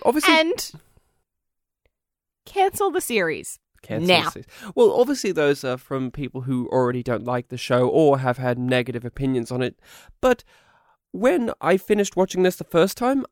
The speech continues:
Speaker 1: I was left middling on it. I was just like, "Okay, that was an episode of the television series. An hour of my life went away." It wasn't as atrocious as the season two finale, and it wasn't as, like, uh,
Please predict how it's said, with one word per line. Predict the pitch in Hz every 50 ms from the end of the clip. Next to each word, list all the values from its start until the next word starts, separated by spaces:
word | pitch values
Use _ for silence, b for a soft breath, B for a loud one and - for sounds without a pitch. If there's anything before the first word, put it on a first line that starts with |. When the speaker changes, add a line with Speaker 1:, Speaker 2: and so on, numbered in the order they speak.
| _ _
Speaker 1:
I | - 277 320 381
was | 381 359 302 -
left | 185 180 170 147 - - _
middling | 156 147 147 143 135 131 135 135 127 123 127
on | 123 120 117
it. | 107 - - _ - _ -
I | 185 233
was | 254 254
just | - 269 - 269
like, | 277 277 269 - - -
"Okay, | 269 294 294 285 - 269 254 240 240 240 247 240 - _ _ _ _ _ _ _ _ _
that | 196 254 233 - -
was | 240 254 233
an | 254 233
episode | - 117 214 226 - 233 214 - - 214 214 208 214 196
of | 202 190 -
the | 202 180
television | - - 185 180 147 180 180 170 175 190 185 170 180 185 180 180 185
series. | 175 - - 185 180 190 196 208 226 233 226 B B B B B B
An | 175 185 - - -
hour | 151 165 180 196 202 202 214 214
of | - - 160 170 175
my | 190 190 190
life | 170 160 165 160 156 180 - 185
went | 180 170
away." | 170 165 165 165 180 143
It | 120 139
wasn't | 185 220 214 233 226 233
as | 226 202
atrocious | 202 196 - - - - 175 170 170 175 180 190 - - - 175 165 165 - - -
as | - - 147 -
the | -
season | 143 - - 160 165 156 160 156
two | - - - 165 151 151 160
finale, | - - 156 135 135 131 131 131 131 131 139 151 190 B B B B B B
and | - 196
it | 214 190
wasn't | - 196 214 233 - 311 285 277
as, | 247 220 185 -
like, | - 180 175 151 135 - - _ _ _ _ _ _ _ _ _ _ _ 349 285
uh, | - 143 143 143 139 131 127